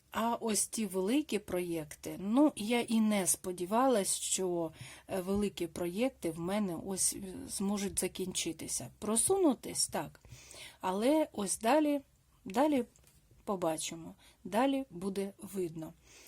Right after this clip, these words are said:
Тому я дуже вам вдячна,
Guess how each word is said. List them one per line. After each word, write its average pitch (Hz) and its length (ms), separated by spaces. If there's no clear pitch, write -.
Тому 233 520
я 214 380
дуже 196 360
вам 180 220
вдячна, 175 680